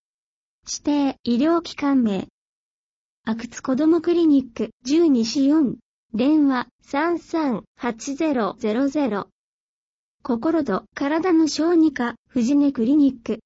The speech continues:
七東六。電話、三五五六一七。佐藤キッズクリニック、大和一の九。電話、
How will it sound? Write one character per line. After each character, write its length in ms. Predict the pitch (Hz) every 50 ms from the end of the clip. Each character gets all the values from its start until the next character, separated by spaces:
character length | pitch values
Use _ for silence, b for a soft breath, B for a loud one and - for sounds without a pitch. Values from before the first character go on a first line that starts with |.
| _
七 220 | - 269 320 359 339
東 460 | 302 294 294 277 311 320 - - 226
六。 480 | 214 202 208 208 - - 240 226 233 - - _ _ _ _ -
電 320 | 208 247 269 311 311 294 277
話、 200 | 269 247 240 - _ _
三 380 | _ - - 294 294 302 262 254
五 340 | 277 277 254 220 180 - - _ _
五 280 | 233 247 294 359 381 370
六 320 | 370 381 381 - 294 247
一 300 | 214 208 214 - 262 277
七。 340 | 277 269 254 233 208 208 214 _ _ _ _ _ _ _ _ _ _ _ _ _ _ _ _ _ -
佐 160 | - 269 262
藤 280 | - - 339 349 359 339
キ 140 | - 330 330
ッ 60 | 311 -
ズ 140 | - 262 277
ク 120 | - 330
リ 140 | 330 370 392
ニ 180 | 415 381 320
ッ 40 | 285 - _ -
ク、 200 | - 208 - _ _ -
大 160 | 240 240 262
和 320 | 277 302 277 - 208 - - -
一 320 | 233 233 226 226 - 359
の 160 | 330 320 285
九。 320 | - - 226 208 185 151 - _ _ _ _ _ _ -
電 360 | 214 233 262 302 311 302 277
話、 180 | 269 254 247